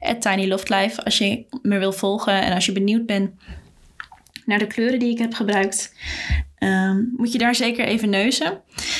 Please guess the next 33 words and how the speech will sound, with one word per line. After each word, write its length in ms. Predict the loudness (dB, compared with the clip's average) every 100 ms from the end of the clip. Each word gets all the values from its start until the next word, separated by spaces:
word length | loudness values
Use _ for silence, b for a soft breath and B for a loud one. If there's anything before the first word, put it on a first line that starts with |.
| B B
Daar 120 | -4
geef 200 | 0 0
ik 80 | 0
ook 140 | -2
heel 140 | 0 0
veel, 320 | 0 0 2
eh, 420 | 2 2 0 0 0
laat 200 | 0 0
ik 60 |
heel 100 | 0
veel 120 | 0
before 300 | 0 0 0
en 120 | 0 2
afters 460 | 2 2 0 0
zien, 300 | 2 2 2
heel 180 | 2 0
veel 160 | 0 -2
procesvideootjes 1080 | 0 0 0 0 2 2 2 0 0 0
in 100 | 2
de 60 | 0
vorm 240 | 0 0
van 200 | 0 0
reels. 460 | 2 2 2 0 -2 B B B B B
En, 300 | -4 0 2
eh, 240 | 4 2 0 -2 -2
ja, 160 | 0
gewoon 240 | 0 0 2
leuke 240 | 2 0
inspiratie, 640 | -2 0 2 0 2 0 0
hoop 180 | 0
ik, 160 | -2 -4
voor 180 | -2 0
jou. 280 | 2 0